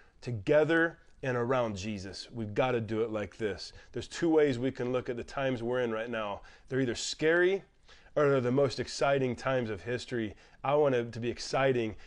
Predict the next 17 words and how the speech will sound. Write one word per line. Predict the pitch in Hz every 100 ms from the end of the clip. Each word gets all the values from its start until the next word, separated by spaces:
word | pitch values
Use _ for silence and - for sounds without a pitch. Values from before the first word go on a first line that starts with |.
| -
and | 117
the |
only | 131 139
way | 147 147
it's | 131
exciting | - - 139 139 123 104 - - 123
is | 123
for | - 139
us | 135 135 - - - _ -
to, | - 117
to | - 123 113
be | 110 135 123 135 - _ -
in | 147 147 143 147 - - _ _ -
union | 120 127 147 139 127
with | 98
Jesus | - 131 120 110 101 - - -
and | 123 123 120